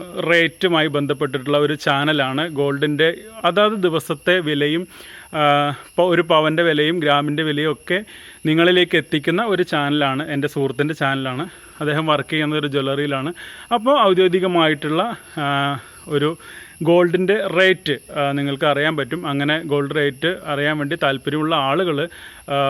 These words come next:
മുകളിൽ ദേ ഇവിടെ ഒരു കാർഡ് രൂപത്തിൽ ചാനലിൻ്റെ ലിങ്ക് വരും. അതുപോലെ തന്നെ ഡിസ്ക്രിപ്ഷനിലും ഞാൻ ആ ചാനലിൻ്റെ ലിങ്ക് കൊടുക്കുന്നുണ്ട്. just സ്റ്റാർട്ട് ചെയ്തിട്ടേ ഉള്ളൂ. രണ്ടോ മൂന്നോ വീഡിയോകൾ മാത്രമേ അപ്ലോഡ് ചെയ്തിട്ടുള്ളൂ. ഇപ്പോൾ ഗോൾഡ് റേറ്റ്,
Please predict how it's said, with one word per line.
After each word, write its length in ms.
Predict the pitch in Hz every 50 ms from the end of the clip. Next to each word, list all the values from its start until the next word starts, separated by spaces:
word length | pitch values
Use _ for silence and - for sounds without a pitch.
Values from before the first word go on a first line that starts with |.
| 139 139 143 160 190 196 196
മുകളിൽ 640 | 175 170 165 160 165 165 170 170 175 196 220 - - - - - -
ദേ 100 | 156 151
ഇവിടെ 140 | 160 156 170
ഒരു 80 | 180 175 -
കാർഡ് 200 | 156 156 151 151
രൂപത്തിൽ 320 | 170 160 151 135 160 180
ചാനലിൻ്റെ 540 | 190 - 180 156 147 156 170 185 190 185 190
ലിങ്ക് 260 | 180 160 147 147 135
വരും. 340 | 156 151 143 147 185 233 170
അതുപോലെ 320 | 156 151 156 151 160 151 139
തന്നെ 120 | 165 180
ഡിസ്ക്രിപ്ഷനിലും 600 | 165 147 135 - - 185 160 - 175 170 175 175
ഞാൻ 180 | 165 151 147 147
ആ 80 | 147
ചാനലിൻ്റെ 460 | 147 - 147 139 135 135 135 135 143 143
ലിങ്ക് 220 | 135 135 135 135
കൊടുക്കുന്നുണ്ട്. 640 | 135 - 143 135 127 147 139 139 131 120 135 165 - - - - - - - - - -
just 280 | 208 247 240 - 285 262
സ്റ്റാർട്ട് 420 | - - 233 196 185 185 - 233
ചെയ്തിട്ടേ 380 | 220 202 196 185 180 165 175 185
ഉള്ളൂ. 200 | 165 156 175 185
രണ്ടോ 240 | 165 151 151 160
മൂന്നോ 300 | 165 165 156 151 151 160
വീഡിയോകൾ 340 | 170 160 151 143 147 151 151
മാത്രമേ 360 | 156 151 143 139 135 - 151
അപ്ലോഡ് 300 | 147 - 139 135 139 143
ചെയ്തിട്ടുള്ളൂ. 600 | 139 - 139 135 135 139 - 139 127 135 170 190 - - - - - -
ഇപ്പോൾ 580 | 196 196 - - - - 285 262 262 269 240 202
ഗോൾഡ് 420 | 180 165 175 180 185 190 196 196
റേറ്റ്, 480 | 196 180 170 165 - - 185 190 180